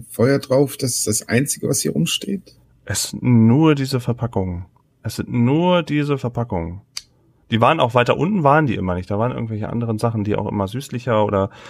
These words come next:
Speaker 2: nussiger oder was auch immer gerochen haben. Aber die, würdest du sagen, das ist nur das Zeug da. Halt noch verpackt, ja.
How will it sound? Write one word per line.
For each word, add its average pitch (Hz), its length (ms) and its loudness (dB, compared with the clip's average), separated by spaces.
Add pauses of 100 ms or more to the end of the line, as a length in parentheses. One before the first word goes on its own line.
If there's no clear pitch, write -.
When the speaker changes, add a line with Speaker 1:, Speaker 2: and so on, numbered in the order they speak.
(160)
Speaker 2:
nussiger 127 460 4
oder 110 140 6
was 107 140 2
auch 101 80 -2
immer 143 200 0
gerochen 123 380 -2
haben. 117 160 0
Aber 104 180 0
die, 196 880 0
würdest 170 300 -4
du 156 40 -8
sagen, 147 500 2 (2250)
das 101 280 -4
ist 139 200 -4
nur 151 140 4
das 139 300 2
Zeug 92 280 2
da. 87 320 0 (500)
Halt 104 280 0
noch 113 120 0
verpackt, - 560 -2 (160)
ja. 90 180 -6